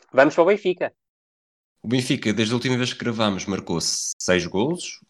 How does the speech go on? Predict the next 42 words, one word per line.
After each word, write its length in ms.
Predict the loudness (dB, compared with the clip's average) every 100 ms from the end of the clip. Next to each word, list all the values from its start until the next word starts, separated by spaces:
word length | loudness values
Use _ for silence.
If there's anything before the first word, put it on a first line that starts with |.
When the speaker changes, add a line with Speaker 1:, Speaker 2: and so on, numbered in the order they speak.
| _
Speaker 2:
quatro 480 | 2 4 4 0 -14
Speaker 1:
Certo. 460 | 4 6 6 2 -4
Speaker 2:
foram 400 | -2 -2 0 -4
do 180 | -4 -2
Darwin 400 | 0 0 -2 -2
Núñez, 540 | -2 -4 -4 -8 -16 _
que 80 | -14
nós 180 | -14 -10
tínhamos, 420 | -8 -8 -8 -8
tínhamos 220 | -4 -4
feito 180 | -4 -6
aqui 120 | -4
uma 120 | -4
pergunta 340 | -2 -2 -2 -2
Speaker 1:
<laughs> 20 |
Speaker 2:
com 120 | -2
uma 140 | 0 0
escala 520 | 0 2 4 2 -4
no 160 | -6 -6
último 260 | -4 -6
episódio, 520 | -6 0 2 2 0 -8
e 160 | -4
agora 220 | 0 0
vou 100 | -2
fazer-te 360 | -6 -6 -8 -6
uma 100 | -12
pergunta 340 | -12 -16 -14
com 140 | -12 -8
uma 120 | -6
escala. 360 | -2 0 0 -2
Tu 100 | -8
disseste 320 | -2 -2 -2
que 80 | -10
o 40 |
Jorge 260 | -4 -4 -4
Jesus, 320 | -8 -8 -6
nós, 280 | -2 -2 -2
o 220 | -6 0
nível 240 | 0 4 2
de 80 | 0
preocupação 500 | -8 -6 -8 -6 -4
dele 260 | -4 -6